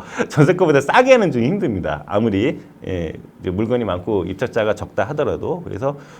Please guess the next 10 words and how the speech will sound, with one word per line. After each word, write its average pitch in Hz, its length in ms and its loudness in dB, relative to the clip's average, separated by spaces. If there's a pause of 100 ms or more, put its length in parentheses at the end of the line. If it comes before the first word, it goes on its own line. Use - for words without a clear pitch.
(160)
그 127 100 0
정도 160 240 0
선 165 160 -4
낙찰 123 280 -2
받으시면 120 720 -2
펀더멘털이 180 600 -4
있는 110 300 -4
곳이 - 240 -10
결국은 95 400 -8
서울입니다. 170 560 -6